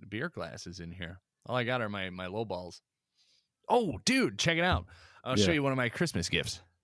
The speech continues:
Speaker 2: Hell yeah.
Speaker 1: I got a, I got a new decanter.
Speaker 2: Oh, there we go.
Speaker 1: Boom.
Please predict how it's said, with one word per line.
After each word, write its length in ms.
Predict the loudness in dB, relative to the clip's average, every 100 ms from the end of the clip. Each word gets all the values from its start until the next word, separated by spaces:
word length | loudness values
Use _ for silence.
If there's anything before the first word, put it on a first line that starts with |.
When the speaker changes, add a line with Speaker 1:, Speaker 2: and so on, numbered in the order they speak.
| _ _ _ _ _ _
Speaker 2:
Hell 200 | 8 10
yeah. 160 | 8 4 -2 _ _ _ _ _ _ _ _
Speaker 1:
I 60 | -6
got 160 | -4
a, 160 | -4 -8 -10 -6 0
I 140 | 2
got 240 | 4 6 6
a 80 |
new 200 | 8 8
decanter. 680 | 6 2 4 2 2 -4 -10 _ _ _ _ _ _
Speaker 2:
Oh, 640 | 8 8 8 4 0 -2 -4 -12 -20 -20 _ _ _
there 140 | -2 0
we 80 | 2
go. 200 | 0
Speaker 1:
Boom. 80 | -2